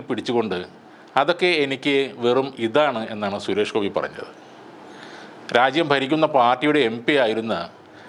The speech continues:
ഇപ്പോൾ എം പി ആകാൻ മത്സരിക്കുന്ന ഒരാൾ എന്ന നിലയിൽ തീർത്തും അപക്വമായ ഒരു പ്രതികരണം തന്നെയാണ് സുരേഷ് ഗോപിയുടെ ഭാഗത്തു നിന്നും ഉണ്ടായത്. മാധ്യമപ്രവർത്തകയെ അപമാനിച്ച കേസിൽ സുരേഷ് ഗോപിക്കെതിരെ കേസ് നിലവിലുണ്ട്.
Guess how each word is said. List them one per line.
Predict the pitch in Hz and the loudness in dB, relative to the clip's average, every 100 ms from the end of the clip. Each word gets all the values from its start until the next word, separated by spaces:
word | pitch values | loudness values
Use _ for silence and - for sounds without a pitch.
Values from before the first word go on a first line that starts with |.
| - 123 | -8 -6
ഇപ്പോൾ | 120 156 127 95 - 120 | 0 2 2 0 -2 -2
എം | 123 131 | -2 -2
പി | 175 160 117 123 | -2 0 0 2
ആകാൻ | 139 151 139 | 2 0 0
മത്സരിക്കുന്ന | 117 113 156 151 151 147 117 | -2 0 0 0 -2 0 2
ഒരാൾ | 120 120 110 | 2 0 -4
എന്ന | 117 120 | -4 -2
നിലയിൽ | 113 92 87 - - - - - 143 | 0 0 -4 -14 -20 -20 -20 -4 2
തീർത്തും | 156 160 143 90 - 120 | 2 2 0 -2 -2 0
അപക്വമായ | 143 - 170 165 156 139 | 2 2 2 4 4 2
ഒരു | 120 117 117 | 2 0 0
പ്രതികരണം | 110 120 127 127 120 | 0 2 2 2 0
തന്നെയാണ് | 104 104 101 98 - | 0 0 -2 -4 -2
സുരേഷ് | 104 110 123 | 0 0 0
ഗോപിയുടെ | 113 110 101 | 0 0 2
ഭാഗത്തു | 92 92 90 | 0 0 -4
നിന്നും | 87 80 | -6 -8
ഉണ്ടായത്. | 76 73 76 - - - - - - - - - - - - - - 139 | -8 -8 -8 -12 -20 -20 -20 -20 -20 -20 -20 -20 -20 -20 -20 -20 -4 2
മാധ്യമപ്രവർത്തകയെ | 147 165 185 196 190 180 175 170 135 | 4 4 0 2 2 2 2 2 4
അപമാനിച്ച | 131 147 147 151 | 4 4 2 0
കേസിൽ | 131 123 131 | 0 0 0
സുരേഷ് | 131 131 139 | 2 2 2
ഗോപിക്കെതിരെ | 156 147 143 120 113 107 | 0 2 0 2 0 0
കേസ് | 123 139 139 | 0 0 0
നിലവിലുണ്ട്. | 110 95 87 82 | -2 -2 -4 -8